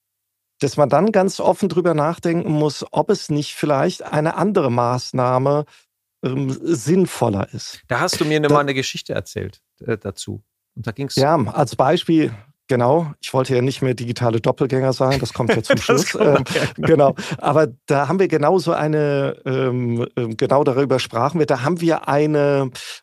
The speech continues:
Speaker 1: ein Kunde kam auf uns zu und wollte gerne ein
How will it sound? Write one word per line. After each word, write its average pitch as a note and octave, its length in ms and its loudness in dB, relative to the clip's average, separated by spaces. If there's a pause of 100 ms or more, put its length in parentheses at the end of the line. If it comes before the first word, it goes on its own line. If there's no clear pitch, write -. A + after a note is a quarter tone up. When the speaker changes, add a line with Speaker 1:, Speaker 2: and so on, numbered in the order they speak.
(100)
Speaker 1:
ein C3+ 180 -2
Kunde G3 320 2
kam C#3+ 340 2
auf C3+ 200 2
uns B2 180 -2
zu F#3+ 220 -2
und C3+ 420 -2
wollte C#3 260 2
gerne C#3+ 720 2
ein B2+ 720 0